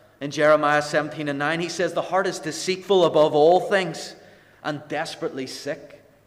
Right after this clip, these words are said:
Who could understand it?" And in Numbers twenty-one, the Israelites, they have this moment.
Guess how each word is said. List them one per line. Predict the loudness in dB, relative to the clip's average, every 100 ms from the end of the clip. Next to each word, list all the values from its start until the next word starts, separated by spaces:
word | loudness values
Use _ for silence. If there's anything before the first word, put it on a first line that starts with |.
| _ _ _ _ _ _ -8
Who |
could | -6 -4
understand | -4 -4 -8 -8 -10 -8 -8
it?" | -10 -12 -20 -20 _ _ _ _ _ _ _ _ _ _ _ _ _ _ _ _ _ _ _ _ _ -6
And | -2
in | 0
Numbers | 0 0 0 -2
twenty-one, | -6 -4 -2 -2 -2 -8 -16 -20 -20 _ _ _ _ -2
the | 2
Israelites, | 2 6 6 8 4 2 -10 -12 -16 -20 -20 _ _ _ _ _ _ _ _
they | -6
have | -2 2 2 0
this | -4 -6 -8
moment. | -8 -8 -8